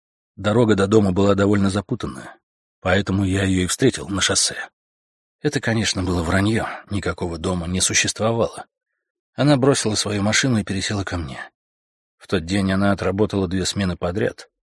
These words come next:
и очень устала. Я назвался вдовцом, сказал, что моему сыну семь лет и что мы живем в огромном пустом доме.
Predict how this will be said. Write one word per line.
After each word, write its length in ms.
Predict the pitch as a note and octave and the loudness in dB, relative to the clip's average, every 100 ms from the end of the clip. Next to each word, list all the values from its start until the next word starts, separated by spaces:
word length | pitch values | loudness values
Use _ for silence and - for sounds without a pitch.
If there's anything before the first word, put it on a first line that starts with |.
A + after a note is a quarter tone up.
| _ _ | _ _
и 80 | F2+ | -6
очень 280 | D#2 - E2+ | -4 -4 -4
устала. 500 | - G#2 F#2 - - _ _ _ _ _ _ - | -4 -2 -4 -6 -16 _ _ _ _ _ _ -2
Я 140 | C#3+ | 2
назвался 460 | D3+ A2 A2+ A2 G2 | 4 4 2 2 0
вдовцом, 560 | F2 F2+ - B2+ G2 - _ _ _ _ | -4 -4 0 0 0 -6 _ _ _ _
сказал, 400 | - - G#2 A#2 | -14 -2 2 4
что 160 | A2 F#2+ | 2 2
моему 300 | G2+ G2 G2 | 2 4 2
сыну 260 | - A2+ F#2+ | 2 2 2
семь 300 | - F#2 F#2 | 0 -2 -4
лет 340 | A2 - - _ _ _ | -4 -6 -12 _ _ _
и 80 | - | -6
что 200 | - A2 | -2 2
мы 120 | A2+ | 2
живем 380 | G2 G2 G2+ F#2 | 2 4 2 2
в 140 | - G#2 | 0 0
огромном 420 | G2 G#2+ G2 G2 | 2 2 2 0
пустом 400 | G#2 - F2+ E2 | -2 -2 -4 -4
доме. 320 | C#2 B1+ - | -6 -10 -14